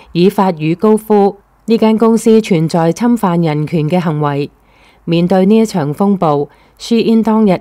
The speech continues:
下午立即回應，宣布暫停法國平台上所有第三方賣家嘅產品。Shein 強調，呢一決定同法國政府行動無關，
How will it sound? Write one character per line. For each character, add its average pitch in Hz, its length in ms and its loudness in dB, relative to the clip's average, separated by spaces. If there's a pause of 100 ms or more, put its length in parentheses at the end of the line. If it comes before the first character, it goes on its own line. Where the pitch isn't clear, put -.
下 160 200 -4
午 156 380 -4
立 196 120 -2 (160)
即 240 180 -2
回 147 160 -2
應， 165 320 -2 (320)
宣 262 260 0
布 180 200 2
暫 160 240 -4
停 165 200 -4
法 185 200 -2
國 185 220 -2
平 156 280 -6
台 151 160 -4
上 170 320 -2
所 165 240 -2
有 175 240 2
第 170 200 -4
三 226 260 -2
方 226 320 0
賣 160 280 -2
家 214 220 0
嘅 185 120 0
產 160 260 -4
品。 160 300 -2 (480)
Shein 214 380 0
強 151 260 -2
調， 156 300 0 (340)
呢 277 140 2
一 277 120 4
決 202 200 0 (100)
定 156 340 -2
同 160 200 -4
法 185 180 -2
國 185 240 -2
政 185 220 -2
府 175 200 0
行 156 280 -4
動 156 200 -4
無 143 160 -2
關， 190 320 0